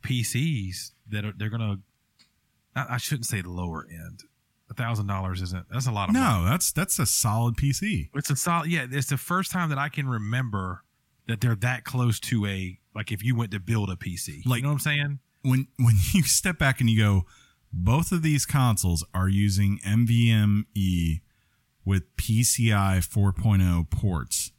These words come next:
Speaker 2: Right?
Speaker 1: Yes.
Speaker 2: One is doing it where it will just take those directly, and of course, Xbox is using a custom thing, right? To think that is on a new console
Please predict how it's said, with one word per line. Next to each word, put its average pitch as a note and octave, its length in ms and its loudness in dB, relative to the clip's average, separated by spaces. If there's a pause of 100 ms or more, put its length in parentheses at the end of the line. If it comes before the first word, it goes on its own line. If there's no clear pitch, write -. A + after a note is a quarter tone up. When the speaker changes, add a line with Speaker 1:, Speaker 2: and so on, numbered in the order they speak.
(320)
Speaker 2:
Right? D#2 180 -2
Speaker 1:
Yes. F#2 240 -2
Speaker 2:
One B2 180 4
is B2+ 160 2
doing B2+ 280 6
it A#2+ 160 0
where A2 200 2
it G#2 80 -2
will G2+ 140 2
just G2 240 0 (220)
take G#2+ 260 2
those G2 600 2 (160)
directly, F2+ 440 2
and F2 80 2
of D#2+ 80 -2
course, E2+ 240 -2
Xbox D#2+ 480 -4
is D#2+ 100 -4
using D#2+ 280 -2
a C#2+ 60 -4
custom D2 540 -6 (420)
thing, C#2 400 -6 (180)
right? D2+ 280 -4 (640)
To B2+ 80 -2
think E3+ 280 0
that D3 220 2
is A2+ 280 0 (300)
on A2+ 240 2
a G2+ 220 4
new G2+ 340 6
console G#2+ 800 0